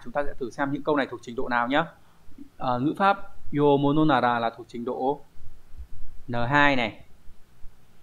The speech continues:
Ờ, ngữ pháp thể bà cộng sư mự là N ba này.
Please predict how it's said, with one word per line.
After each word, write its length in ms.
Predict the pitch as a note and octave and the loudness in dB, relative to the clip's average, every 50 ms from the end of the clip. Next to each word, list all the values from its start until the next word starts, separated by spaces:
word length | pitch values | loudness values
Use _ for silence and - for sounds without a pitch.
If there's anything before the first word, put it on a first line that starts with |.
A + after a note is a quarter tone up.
| - - - - - | -20 -20 -20 -20 -20
Ờ, 540 | - - - C3 B2+ B2+ B2+ B2+ B2+ - - - - - - - - - - - - _ - _ _ | -8 -2 2 4 4 6 6 4 2 0 -2 -8 -16 -18 -16 -16 -16 -16 -18 -20 -20 _ -20 _ _
ngữ 180 | - - - - - | -4 -2 -2 2 4
pháp 200 | G3+ G3+ G#3+ A3 - - - - - - - - - - - - - | 6 4 4 4 6 8 8 8 8 4 0 0 0 0 0 2 0
thể 140 | - C3 A#2+ | -2 0 2
bà 240 | B2+ C3 C3+ C3 C3 | 4 4 4 4 2
cộng 180 | C3 - - | 2 0 -2
sư 200 | - - - G3 | -2 0 0 2
mự 300 | G3 G3 F#3 F3 D#3 - - - - - - - - - - - - - - - | 4 4 4 2 0 -4 -4 -4 0 0 0 0 2 2 2 2 0 -2 -6 -2
là 420 | B2+ A#2+ A#2+ B2 B2 B2 C#3 D3+ - - - - - - - - - - - - - - - - - - - - - - | 4 6 6 6 6 4 2 0 -2 -6 -6 -4 -2 0 4 6 6 8 8 8 8 8 4 2 0 2 4 2 2 2
N 220 | - A#2+ A#2+ A#2+ | -2 -4 -2 2
ba 280 | B2+ C#3 C#3+ C#3+ C#3+ C#3 | 4 6 6 6 6 4
này. 260 | C3+ B2+ A#2 G#2+ - | 4 2 0 -4 -8